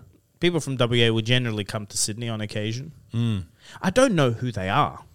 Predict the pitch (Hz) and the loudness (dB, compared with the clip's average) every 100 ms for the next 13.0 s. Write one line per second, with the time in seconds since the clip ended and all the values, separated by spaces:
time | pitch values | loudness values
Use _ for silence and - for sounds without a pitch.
0 | _ _ _ _ _ - - - - _ | _ _ _ _ _ -16 -16 -16 -20 _
1 | - 139 147 143 156 160 185 160 165 175 | 6 10 10 10 8 10 6 6 2 2
2 | 143 143 131 147 185 156 151 143 135 117 | 6 6 8 8 8 8 8 6 4 0
3 | 127 120 107 131 135 127 131 120 113 120 | -2 0 4 6 4 6 4 4 2 -2
4 | 117 135 135 123 113 143 160 143 143 220 | 0 0 2 2 2 2 2 8 10 12
5 | 175 143 - 165 160 143 131 127 143 117 | 10 8 6 8 8 8 6 6 2 2
6 | 127 - 143 139 156 208 - 151 185 165 | 2 0 0 2 2 4 6 8 8 8
7 | 160 143 139 113 117 131 127 - 123 120 | 8 6 2 2 4 4 2 2 2 2
8 | 104 110 107 - 107 104 101 95 - _ | 2 0 0 -2 0 2 2 0 -4 _
9 | _ _ - 113 - - - - 95 95 | _ _ -2 0 0 -2 -8 -4 -2 2
10 | 101 92 98 101 - - - 123 - 110 | 2 4 2 0 -2 0 6 6 6 4
11 | 110 110 107 107 113 107 110 117 113 107 | 4 4 2 2 6 6 6 2 0 0
12 | 104 - 107 - _ _ - - 123 | 0 2 0 0 _ _ -8 8 8